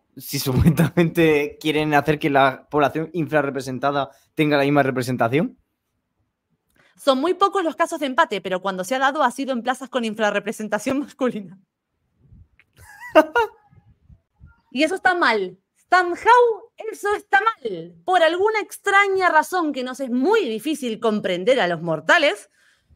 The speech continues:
Speaker 2: eh, el hecho de que las mujeres ingresen en campos mayoritariamente dominados por hombres en caso de empate,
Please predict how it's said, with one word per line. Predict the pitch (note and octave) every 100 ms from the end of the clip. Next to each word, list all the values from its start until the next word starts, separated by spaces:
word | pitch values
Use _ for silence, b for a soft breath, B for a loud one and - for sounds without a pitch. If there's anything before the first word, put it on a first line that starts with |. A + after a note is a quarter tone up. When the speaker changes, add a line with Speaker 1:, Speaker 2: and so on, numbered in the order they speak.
| _ -
Speaker 2:
eh, | A#3 A3+ A3+
el | B3+
hecho | A#3+ E4+
de | E4
que | D#4 D4 C4+ B3+
las | A#3+ A#3
mujeres | A#3+ C4+ D4 G#3+
ingresen | A3 A3 C#4 C#4 C4
en | B3+
campos | C4+ A3+ G3
mayoritariamente | G3 G3 F#3 G#3+ A3 A3
dominados | G#3+ G#3+ G#3+ G#3
por | G#3+ B3
hombres | A#3+ G3 F3+
en |
caso | F#3 F#3
de | G#3
empate, | G#3 D4 D#4+